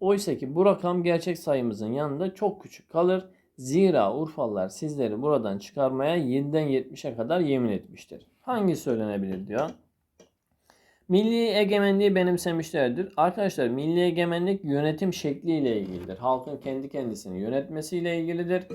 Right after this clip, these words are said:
Bu yüzden, e, bu konuyla ilgili değildir. Bunu eleriz. Bu konu bağımsızlıkla ilgili.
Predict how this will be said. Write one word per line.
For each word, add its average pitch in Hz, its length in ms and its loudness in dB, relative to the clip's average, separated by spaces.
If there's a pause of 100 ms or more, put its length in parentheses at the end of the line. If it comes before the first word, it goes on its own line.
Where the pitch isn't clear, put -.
(360)
Bu 185 140 2
yüzden, 170 420 2 (300)
e, 127 580 2
bu 156 640 0
konuyla 147 500 -2
ilgili 143 680 -2
değildir. 139 600 0 (100)
Bunu 143 300 -8 (140)
eleriz. 117 500 -4
Bu 156 140 -10
konu 160 240 -6
bağımsızlıkla 120 720 -2
ilgili. 58 380 -14